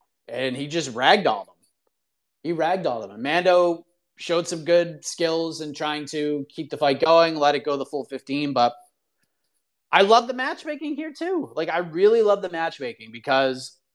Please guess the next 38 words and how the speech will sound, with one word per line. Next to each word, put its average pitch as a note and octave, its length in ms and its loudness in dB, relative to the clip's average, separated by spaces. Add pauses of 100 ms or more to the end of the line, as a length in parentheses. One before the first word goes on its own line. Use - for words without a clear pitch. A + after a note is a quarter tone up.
(140)
Jay F#3 280 2
Perrin's G3+ 420 -2
a D3+ 40 -4
dog, F3+ 540 2 (320)
and C#3+ 720 -4 (500)
even G3+ 260 -6
if G3 100 -8
Raul F3+ 300 0
Rosas E3 380 -4
wins D#3+ 280 -8
those D3+ 200 -6
first D#3 260 -6
two D3+ 140 -6
rounds, D3+ 480 0 (320)
Perrin's F3 300 -2
gonna F#3 100 0
be E3 120 -2
right D#3+ 220 0
in D#3+ 60 -10
his D3+ 140 -8
face, E3+ 280 -2
man. C#3 220 -4
We C#3 80 -6
saw E3 280 -2
it E3 40 -6
in D#3+ 100 -8
his, D3+ 320 -8
in C#3+ 120 -10
Perrin's D3+ 300 -2
last D3 300 2
fight. D3+ 300 2 (440)
I've D3+ 180 2
watched F3 240 2
Jay E3 140 -2
Perrin D#3 340 -2
fight D3+ 260 -2
for C3 80 -10
years. D#3 680 -4